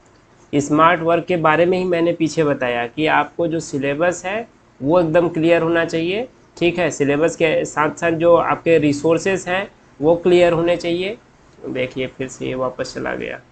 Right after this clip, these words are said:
रिसोर्सेज जो है वो क्लियर होने चाहिए, ठीक है। और उन रिसोर्सेज पे आपकी जो पर्टिकुलर स्ट्रेटजी है उस पे स्टिक रहना है,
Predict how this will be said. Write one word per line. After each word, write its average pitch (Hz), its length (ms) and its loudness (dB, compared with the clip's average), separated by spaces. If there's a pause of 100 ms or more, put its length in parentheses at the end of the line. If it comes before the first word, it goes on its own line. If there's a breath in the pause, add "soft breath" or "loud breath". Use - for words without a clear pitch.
(840)
रिसोर्सेज 165 640 2
जो 180 140 2
है 170 80 2
वो 165 160 4
क्लियर 175 320 2
होने 170 220 2
चाहिए, 170 400 -4 (360)
ठीक 170 180 0
है। 226 260 -2 (240)
और 175 160 4
उन 196 260 2
रिसोर्सेज 190 640 0
पे 196 220 -4
आपकी 185 360 0
जो 202 120 2
पर्टिकुलर 190 500 -2
स्ट्रेटजी 160 500 -2
है 185 200 -2
उस 185 220 -2
पे 190 220 0
स्टिक - 340 -2
रहना 120 280 -2
है, 113 240 -12